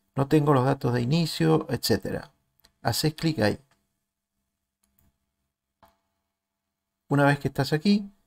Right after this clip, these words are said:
vas a donde dice "Agregar un usuario sin la cuenta de Microsoft". Clic ahí.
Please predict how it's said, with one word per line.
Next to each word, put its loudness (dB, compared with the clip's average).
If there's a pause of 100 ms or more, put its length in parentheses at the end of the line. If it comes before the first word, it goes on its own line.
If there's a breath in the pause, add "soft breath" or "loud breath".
(360)
vas 0
a 0
donde 0
dice -2 (100)
"Agregar 2
un 0
usuario -2
sin -4
la 2
cuenta -2
de -2
Microsoft". -4 (560)
Clic 0
ahí. -6